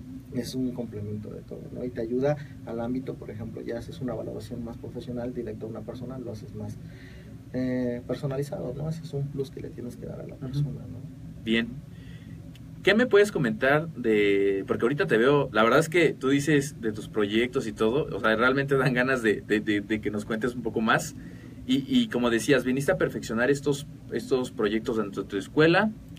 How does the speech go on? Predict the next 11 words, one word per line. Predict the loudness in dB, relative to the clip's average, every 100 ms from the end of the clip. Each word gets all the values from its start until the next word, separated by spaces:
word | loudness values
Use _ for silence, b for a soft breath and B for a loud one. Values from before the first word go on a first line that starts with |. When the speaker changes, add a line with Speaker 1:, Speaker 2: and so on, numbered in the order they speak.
| -2
Speaker 2:
como | 0 2 0 0
de | 0
tu | 0
gimnasio. | -4 0 2 2 4 2 B B B B B -2
Y | 2
me | 4
gustaría | 2 4 4 4
saber | 4 4 4 2 -6
si | -14 -6 6 6
en | 8
algo | 6 6 4 2